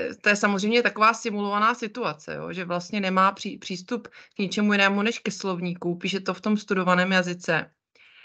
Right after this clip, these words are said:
Tak to je všechno, ta otázka, jestli teda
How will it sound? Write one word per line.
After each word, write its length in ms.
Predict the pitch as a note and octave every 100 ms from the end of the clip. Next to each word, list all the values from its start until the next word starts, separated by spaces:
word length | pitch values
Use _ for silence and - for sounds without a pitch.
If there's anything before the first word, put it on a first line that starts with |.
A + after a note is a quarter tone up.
| - _ _ _ _ _
Tak 200 | F#3 F3+
to 120 | - F#3
je 100 | F#3+
všechno, 500 | F#3+ F#3+ - F3 D#3+
ta 280 | F3 -
otázka, 560 | E3+ F3 E3+ E3+ - F3
jestli 240 | E3 -
teda 360 | F3+ F3+ F3